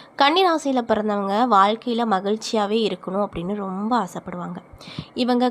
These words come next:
காதலித்து திருமணம் செய்ய வேண்டும் அப்படின்னு நினைப்பாங்க. இவங்களுக்கு கிடைத்த வாழ்க்கை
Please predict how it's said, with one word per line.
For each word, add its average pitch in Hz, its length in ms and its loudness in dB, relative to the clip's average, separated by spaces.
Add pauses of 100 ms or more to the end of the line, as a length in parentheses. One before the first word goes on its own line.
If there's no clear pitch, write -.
காதலித்து 254 500 4 (100)
திருமணம் 254 440 2
செய்ய 233 160 -2 (100)
வேண்டும் 226 280 0
அப்படின்னு 190 400 -8
நினைப்பாங்க. 180 420 -6 (120)
இவங்களுக்கு 196 400 -4 (100)
கிடைத்த 190 320 -6 (100)
வாழ்க்கை 190 400 -2